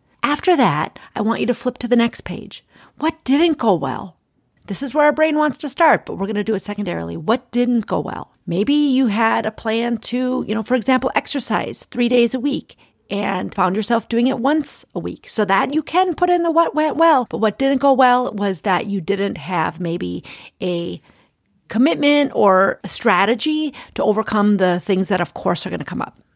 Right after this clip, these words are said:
I don't know. That's just one example. What didn't go well, maybe you still had two hours of notes to complete every night. So take an honest look, again, at your career, at your home life, at your relationship, at things that you want to achieve personally.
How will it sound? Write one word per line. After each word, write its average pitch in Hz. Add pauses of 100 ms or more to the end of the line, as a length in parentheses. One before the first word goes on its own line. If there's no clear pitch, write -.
(120)
I 254
don't 285
know. 185 (240)
That's -
just -
one 170
example. 170 (100)
What 170
didn't 226
go 233
well, 220 (320)
maybe 185
you 196
still 214
had 190
two 233
hours 202
of 175
notes -
to -
complete 175
every 175
night. - (380)
So -
take 247
an 285
honest 269
look, 311
again, 233
at 180
your 214
career, 240 (220)
at 202
your 214
home 226
life, 165
at 175
your -
relationship, 180
at 175
things 226
that 202
you 202
want 180
to 175
achieve -
personally. 254